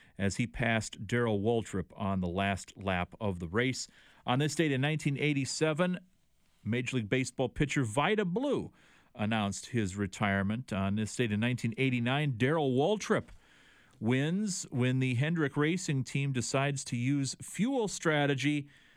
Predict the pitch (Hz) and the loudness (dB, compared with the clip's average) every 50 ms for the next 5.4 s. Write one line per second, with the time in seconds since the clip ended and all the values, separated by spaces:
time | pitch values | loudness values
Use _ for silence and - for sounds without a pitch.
0 | _ _ _ _ _ _ _ _ _ _ _ _ _ _ - - 135 135 120 110 | _ _ _ _ _ _ _ _ _ _ _ _ _ _ -4 -2 0 2 2 2
1 | 104 113 151 202 214 226 214 185 - - 196 180 180 175 175 160 160 165 170 185 | 2 2 2 2 2 0 -2 -2 -2 0 2 2 4 4 2 2 2 2 2 2
2 | 214 - - - - 208 185 190 - - 208 165 - - _ _ - 135 127 135 | 2 0 -2 -2 0 0 0 0 0 0 0 0 0 -2 _ _ -2 0 0 2
3 | 131 135 127 - - - - 151 143 151 139 123 139 135 131 123 120 104 82 73 | 2 0 -2 -4 -6 -4 0 2 2 2 2 2 0 0 2 2 2 0 0 -2
4 | - - - - - - - 107 104 107 95 95 101 107 104 95 98 104 101 95 | -4 -8 -10 -10 -8 -6 -2 0 0 0 0 0 0 -2 0 0 0 0 0 0
5 | - - 110 104 101 101 95 92 | -2 -2 -2 0 0 0 -2 -2